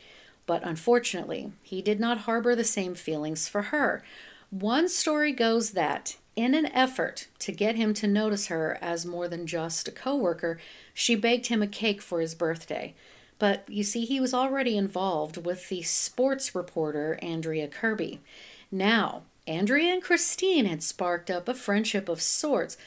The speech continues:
which made Christine quite happy. But Andrea wound up moving away to work at another station, and this saddened Christine quite a bit as well. Yet again, in her eyes, a failed friendship.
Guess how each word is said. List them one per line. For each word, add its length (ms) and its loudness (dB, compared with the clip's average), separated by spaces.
which 420 -2
made 360 2
Christine 440 -4
quite 360 -2
happy. 420 0
But 240 2
Andrea 640 4
wound 360 2
up 140 2
moving 320 2
away 380 2
to 160 -4
work 260 -2
at 100 -4
another 280 -4
station, 720 0
and 300 -4
this 260 2
saddened 500 0
Christine 480 -4
quite 260 -2
a 40 -4
bit 240 0
as 160 -8
well. 340 -4
Yet 140 -2
again, 520 0
in 160 -2
her 240 -2
eyes, 400 -2
a 120 -4
failed 640 -2
friendship. 680 -6